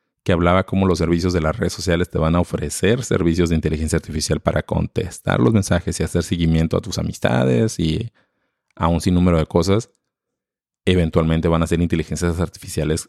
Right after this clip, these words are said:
hablando entre sí y va a ser muy interesante, o sea, cómo, cuáles van a ser las reglas y si de por sí los gobiernos actuales no han sido capaces de establecer las guías y los lineamientos para las redes sociales, para el contenido que se está creando y van muy, muy atrás,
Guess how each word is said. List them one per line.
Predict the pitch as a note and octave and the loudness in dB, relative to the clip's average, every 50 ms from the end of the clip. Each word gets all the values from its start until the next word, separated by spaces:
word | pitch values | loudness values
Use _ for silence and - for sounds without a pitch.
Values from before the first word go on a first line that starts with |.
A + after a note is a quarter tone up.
| _ - | _ -4
hablando | F2 F2 D#2+ D#2+ D2+ D2+ D2+ D#2 E2+ | -2 2 2 2 2 2 2 2 2
entre | F2 - - F2+ | 2 2 2 0
sí | - - A#2+ E3+ - _ _ _ _ _ _ _ _ _ - _ _ _ _ _ _ _ _ | 2 2 0 0 -2 _ _ _ _ _ _ _ _ _ -20 _ _ _ _ _ _ _ _
y | - F2+ E2 D#2+ D#2 D2+ D2+ D2+ D2+ D2+ D2 | 0 2 2 2 2 2 2 0 0 -2 -2
va | D2 D2 | -2 -4
a | D2 | -2
ser | - G2 G2 | -2 -2 0
muy | F#2+ F#2 G2 A2 A#2+ A#2+ A#2 | 0 2 2 2 2 2 2
interesante, | A2 G#2 - - C3 - F#2 F#2 F#2 F2+ E2 | 0 0 -2 -4 -4 -2 -4 -4 -4 -6 -8
o | E2 | -6
sea, | D#2+ E2 D#2 D#2 | -4 -4 -4 -4
cómo, | - - F#2 F2 E2+ E2+ F2 | -2 -2 0 0 0 0 -2
cuáles | - - G2 F2+ F2+ E2+ | -2 0 0 0 2 2
van | F#2+ F#2 | 0 0
a | F#2 | 2
ser | F2 F#2+ F#2 | 0 2 2
las | F#2+ F2 | 2 2
reglas | E2+ E2+ E2 D#2 F2+ G2+ B2+ - - _ _ _ _ _ _ _ _ _ _ _ _ _ | 2 0 0 0 0 -4 -4 -6 -10 _ _ _ _ _ _ _ _ _ _ _ _ _
y | - - G2 | -8 -6 -2
si | - F#2+ | 0 2
de | F2 E2+ D#2 | 2 2 2
por | - E2+ E2+ | 0 -2 -4
sí | - - F#2+ F#2 F#2 F2+ F2+ F#2 - _ _ | 0 0 0 2 2 2 2 0 -2 _ _
los | - G2 F2 F2 E2 E2 | -6 -2 0 0 0 0
gobiernos | E2 E2+ E2 E2+ F2 F2 E2+ F2+ F2+ - F2 | 0 2 2 4 2 2 2 0 -2 -2 -4
actuales | E2 _ - - F2+ F2 F2 E2+ E2+ E2+ | -8 _ -2 0 0 2 2 2 0 0
no | F#2 F2 F2 | 2 2 2
han | E2+ D#2+ | 2 0
sido | - G2 F#2+ F2 | 0 0 -2 -2
capaces | - - D#2 D2+ - E2 D#2+ E2 F#2+ F#2+ F2+ | -2 -4 -8 -4 0 0 0 2 0 0 0
de | E2+ | 0
establecer | D#2 - E2 D#2 D#2+ D2+ - F2 E2 | -2 -2 -2 0 0 0 0 0 0
las | E2+ E2+ E2+ E2 D#2+ E2+ E2+ | 2 2 2 0 0 -4 -8
guías | F2 G2 G#2 G#2+ A2 G2+ F2+ F2 F2+ F2 - | -6 -2 0 2 4 4 2 2 0 0 -2
y | F2+ | 0
los | E2 E2 D#2 | 0 2 2
lineamientos | E2 E2 D#2+ D#2 D2+ D#2+ D#2+ E2+ F#2 G2 G2+ - F2+ F2+ - | 2 0 0 0 0 2 2 4 4 2 2 0 -4 -6 -6
para | _ - E2+ D#2+ D#2+ D#2+ | _ -4 -2 0 0 0
las | D#2 D#2 D#2+ | 0 0 0
redes | E2 E2+ D#2+ D#2 | 0 0 0 -2
sociales, | - D#2+ - - A2+ B2 C#3 C3+ B2+ B2 A#2+ - | -2 -8 -4 0 0 2 2 2 2 0 0 -2
para | - - E2+ E2 | -2 -2 -2 -2
el | E2 | 0
contenido | - E2 D#2+ - D#2+ E2 E2+ E2+ F2 | -2 -2 0 2 0 2 2 2 0
que | - E2 | 0 -4
se | D#2 | -8
está | E2 - - - - | -8 -6 -4 -6 -4
creando | - - F2 D#2+ D#2 D#2+ D#2+ D#2+ D#2 | -2 0 0 0 2 0 0 0 -2
y | D#2 | 0
van | D#2+ D#2+ D#2+ D#2+ D#2+ | 0 0 0 0 -2
muy, | E2 D#2+ F2 G2 A2 A2 | 0 0 2 2 2 2
muy | G2 F#2+ G2 G2 | 2 2 2 2
atrás, | E2+ D2+ D#2+ D#2+ E2 A2+ C3 - | 2 0 -2 -2 -2 -4 -4 -6